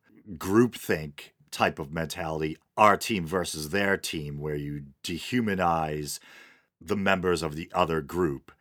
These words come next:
viewing them as if they're not even human, l-, like they're garbage, simply because they're members of the quote-unquote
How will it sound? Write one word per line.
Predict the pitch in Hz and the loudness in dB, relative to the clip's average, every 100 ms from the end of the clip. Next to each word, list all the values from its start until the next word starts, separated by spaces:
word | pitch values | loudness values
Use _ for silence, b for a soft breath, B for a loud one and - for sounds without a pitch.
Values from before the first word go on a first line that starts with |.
| _ | _
viewing | 87 82 156 143 117 | -8 0 2 2 0
them | 104 | 0
as | 92 82 | 0 0
if | 85 | -2
they're | - 80 | -2 -2
not | 85 101 92 90 | 0 4 4 4
even | - 82 73 | -2 -4 -4
human, | 73 90 82 71 64 65 73 | -6 -4 -2 -4 -12 -16 -14
l-, | 82 80 | -10 -6
like | 80 85 - | -2 -2 -2
they're | 80 73 | -6 -6
garbage, | 71 82 87 80 76 - - - B B B B B _ - | -2 4 4 4 -2 -18 -14 -14 B B B B B _ -4
simply | - 147 123 110 104 | 2 2 2 2 2
because | 85 107 90 76 | 2 0 0 2
they're | 82 | 0
members | 80 85 76 78 73 | 2 2 2 -2 -2
of | 67 | -6
the | 73 | -10
quote-unquote | - 101 76 71 71 - 78 65 | -2 0 0 -2 -8 -4 -4 -6